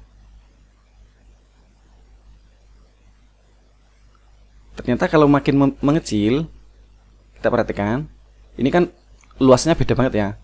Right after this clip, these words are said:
Luas juring yang merah ini, luas juring O C D, sama luas jur-, eh, luas segitiga O C B, sama luas juring O A D ini berbeda banget ya. Ini lebih kecil daripada ini,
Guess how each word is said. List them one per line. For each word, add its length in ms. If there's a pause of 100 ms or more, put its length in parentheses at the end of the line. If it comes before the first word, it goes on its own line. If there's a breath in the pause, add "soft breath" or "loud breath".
Luas 320
juring 480
yang 240
merah 160
ini, 240
luas 240
juring 240
O 160
C 160
D, 400 (640 soft breath)
sama 320
luas 160
jur-, 240
eh, 320
luas 160
segitiga 640 (240)
O 160
C 240
B, 400
sama 240
luas 400
juring 480
O 240
A 160
D 160
ini 160
berbeda 400
banget 240
ya. 100 (1400)
Ini 80
lebih 320
kecil 160
daripada 400
ini, 320